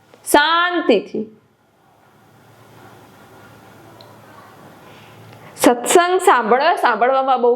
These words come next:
ફેર છે. ઘણા સત્સંગ સાંભળે કે કોઈ પૂછે તો કેવા થાય કે સત્સંગ સાંભળ્યો કે હા સાંભળી લીધો, બસ એના માટે સત્સંગ સાંભળે. ઘણા ચાલુ કરી દે, બસ થોડું સાંભળ્યું, થોડું ન સાંભળ્યું, કે સાંભળી લીધો કે હા સાંભળી લીધો,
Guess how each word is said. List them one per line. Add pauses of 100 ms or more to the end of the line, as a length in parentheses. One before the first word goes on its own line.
(120)
ફેર
છે. (800)
ઘણા
સત્સંગ
સાંભળે (880)
કે
કોઈ
પૂછે
તો
કેવા
થાય
કે
સત્સંગ
સાંભળ્યો
કે
હા
સાંભળી
લીધો,
બસ (120)
એના
માટે
સત્સંગ
સાંભળે. (720)
ઘણા
ચાલુ
કરી
દે,
બસ
થોડું
સાંભળ્યું,
થોડું
ન
સાંભળ્યું,
કે
સાંભળી
લીધો
કે
હા
સાંભળી
લીધો,